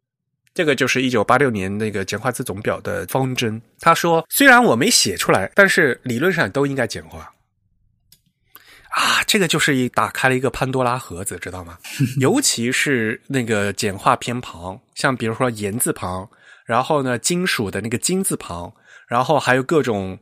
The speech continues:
Speaker 1: 动物的“鱼”字旁、“马”字旁、“鸟”字旁，包括这个“龙”也是哈，有这类偏旁，偏旁的字特别多。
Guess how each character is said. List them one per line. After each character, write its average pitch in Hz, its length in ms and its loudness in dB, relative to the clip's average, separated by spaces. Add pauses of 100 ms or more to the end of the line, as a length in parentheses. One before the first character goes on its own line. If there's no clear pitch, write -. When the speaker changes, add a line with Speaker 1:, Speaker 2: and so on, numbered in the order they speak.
(100)
Speaker 1:
动 147 300 2
物 131 180 0
的 101 280 -2
“鱼” 117 260 0
字 165 140 -2
旁、 104 280 -4
“马” 107 320 0
字 156 160 -2
旁、 110 320 -4
“鸟” 92 380 -2
字 127 160 -4
旁， 92 360 -10 (300)
包 123 140 4
括 131 120 0
这 117 80 -4
个 113 80 0
“龙” 95 240 -4
也 98 120 -4
是 - 180 -2
哈， 87 240 -10 (200)
有 151 200 6
这 269 300 2
类 180 100 6
偏 160 220 0
旁， 139 220 -2
偏 - 140 2
旁 135 160 2
的 131 60 2
字 135 140 -4
特 - 240 4
别 87 120 0
多。 85 240 -6